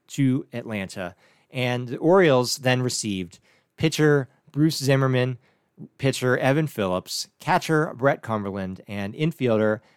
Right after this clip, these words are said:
J C Encarnacion, as well as a significant amount of international bonus slot money. So Gausman, he was not having a good twenty eighteen with a ninety-seven E R A plus for the Orioles at the time of the trade.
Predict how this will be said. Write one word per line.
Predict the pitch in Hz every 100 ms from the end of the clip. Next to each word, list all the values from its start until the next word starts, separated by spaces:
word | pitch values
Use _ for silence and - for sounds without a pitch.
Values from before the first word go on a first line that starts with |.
| _
J | - 131 147
C | - 135
Encarnacion, | 127 110 107 110 98 92 107 87 76 76 _ _
as | 117 95
well | 120 175 170
as | 147 113 104
a | 127
significant | 107 131 117 214 185 135
amount | 107 95 80 87 _ _
of | 135 110
international | 139 135 117 107 - 107
bonus | - 107 95 90 -
slot | - 113 95 90
money. | 78 _ _ _ _ _ _
So | - - 131 131 143
Gausman, | 135 190 277 - 220 208
he | 226 160
was | 156 139
not | 208 277
having | 226 156 143
a | 120
good | 113 104
twenty | - 113 104
eighteen | 92 87 - 92 80 87
with | 90
a | 95
ninety-seven | 104 151 190 139 - 131 113 123
E | 123
R | 107 98
A | 90
plus | - 90 76 - _
for | 147 123
the |
Orioles | 110 98 85 80 - -
at | 98
the | _
time | - 104 95 87 _ _
of | 92
the | 92
trade. | - - 117 110